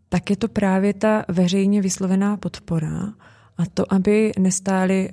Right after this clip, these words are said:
na okraji společnosti. Aby třeba měli, eh, podporu od svých zaměstnavatelů.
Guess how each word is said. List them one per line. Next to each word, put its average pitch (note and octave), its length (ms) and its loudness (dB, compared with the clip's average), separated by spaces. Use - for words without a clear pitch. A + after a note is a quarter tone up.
na F#3 160 0
okraji F#3 560 -2
společnosti. - 960 -6
Aby F3+ 160 2
třeba G3 280 0
měli, G3 500 2
eh, F3 180 -2
podporu F3+ 420 -4
od F3 100 -6
svých E3+ 180 -4
zaměstnavatelů. D#3+ 1120 -4